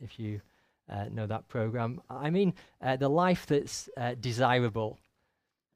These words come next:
the life that people, uh, are envious of. Maybe when you think of, of the good life, you think of, uh, peace and comfort, a life that's,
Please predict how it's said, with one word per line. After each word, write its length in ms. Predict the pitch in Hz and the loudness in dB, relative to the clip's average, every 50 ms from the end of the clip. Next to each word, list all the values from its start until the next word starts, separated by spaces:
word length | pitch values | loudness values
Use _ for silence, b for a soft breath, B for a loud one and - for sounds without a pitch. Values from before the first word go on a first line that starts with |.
| _ _ - | _ _ -6
the 100 | 123 123 | -4 -2
life 380 | 135 147 147 147 143 - - | 0 2 2 2 0 0 0
that 160 | - 139 - | -2 -2 -2
people, 640 | - - 131 123 - - 123 120 113 113 117 - - - | -2 -4 -4 -4 -2 -2 0 2 2 2 0 -4 -8 -10
uh, 320 | - 117 110 107 104 107 110 - - - - | -6 -4 -2 -2 -2 -2 -4 -6 -10 -14 -8
are 120 | 127 120 | -4 0
envious 520 | 123 135 143 151 135 131 120 113 107 - - | 0 2 2 2 2 2 0 0 0 -2 -6
of. 240 | 117 101 98 113 - _ - _ _ _ _ _ _ _ _ _ _ _ _ _ _ _ _ _ _ _ _ _ _ _ _ _ _ _ _ - | -8 -8 -10 -14 -16 _ -20 _ _ _ _ _ _ _ _ _ _ _ _ _ _ _ _ _ _ _ _ _ _ _ _ _ _ _ _ -4
Maybe 260 | 131 127 123 117 113 | 0 2 2 2 2
when 100 | 117 113 | 2 0
you 80 | 110 | -2
think 200 | 101 - 127 113 | -2 -4 -2 -2
of, 120 | 120 110 113 | -2 -2 -2
of 120 | 113 107 | -4 -4
the 100 | 113 117 | -4 -2
good 160 | - 135 123 | 0 0 0
life, 300 | 127 131 123 120 - - | 4 4 4 4 2 0
you 80 | 123 110 | -4 -2
think 200 | - 139 123 113 | -2 -2 0 2
of, 220 | 123 110 101 - | 0 0 0 -2
uh, 200 | - 117 104 104 - _ - | -2 -2 -2 -2 -4 _ -4
peace 460 | - 160 185 208 - - - - - - | 0 0 0 0 -2 -6 -10 -12 -10 -6
and 400 | 113 113 117 110 110 107 - - - | -4 -2 0 0 -2 -2 -4 -8 -12
comfort, 640 | - - 180 175 - - 226 226 190 - - - - b b b b b b b b b b - | -6 -4 -4 -2 -2 -2 -2 -4 -4 -6 -10 -16 -18 b b b b b b b b b b 0
a 100 | 107 117 | 2 4
life 300 | 127 131 135 131 - - | 4 4 2 2 0 0
that's, 360 | 127 123 - - - - | -4 -4 -4 -8 -10 -10